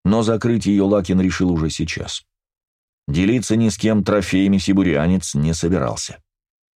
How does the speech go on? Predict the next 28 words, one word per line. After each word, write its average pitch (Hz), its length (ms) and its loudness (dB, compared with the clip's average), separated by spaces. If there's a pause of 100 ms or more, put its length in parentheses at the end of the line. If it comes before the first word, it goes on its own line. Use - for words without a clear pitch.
(320)
Он 71 260 -4
так 76 200 -2
давно 73 340 -2
не 80 140 0
охотился — 80 760 -4 (640)
что - 260 -4
отдавать 78 480 -2
кому 95 280 0
бы 95 80 0
то 90 100 -2
ни 87 120 2
было 98 160 0
свою 87 320 0
законную, 82 800 0
как 85 200 -4
он 90 140 2
искренне 90 380 0
считал, 85 380 -2
добычу 82 480 -2
было 82 260 0
бы 90 120 0
для 85 160 0
него 82 260 0
просто 78 580 -4
преступлением. 90 840 -6 (640)
Но 78 240 -2
уж 85 180 -2
нет. - 300 -8